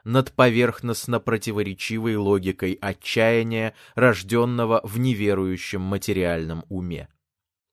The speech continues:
Истинный и подлинный внутренний голос — этот великий свет, что светит всякому человеку,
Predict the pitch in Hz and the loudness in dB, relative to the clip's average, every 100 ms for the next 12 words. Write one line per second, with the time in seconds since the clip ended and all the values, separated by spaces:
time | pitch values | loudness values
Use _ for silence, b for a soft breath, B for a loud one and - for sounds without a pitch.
0 | _ B B B - 165 143 - 135 131 | _ B B B -4 -2 0 0 2 2
1 | 135 139 135 143 120 113 110 117 110 123 | 2 -2 2 4 4 2 0 -2 -2 -2
2 | 117 101 104 104 95 113 123 90 - - | -4 -6 -6 -6 -2 2 2 0 -8 -8
3 | 107 - 95 - 101 120 127 147 135 131 | -6 -4 -6 -6 0 4 4 2 0 -2
4 | 127 - 110 120 117 - - b b - | -2 -4 0 2 2 0 -8 b b -6
5 | 107 92 101 104 107 95 - - 113 98 | -4 -2 -2 -4 -4 -6 -8 -2 2 2
6 | - 90 87 - 90 90 95 104 92 | 0 -8 -8 -6 -4 -2 -2 -2 -4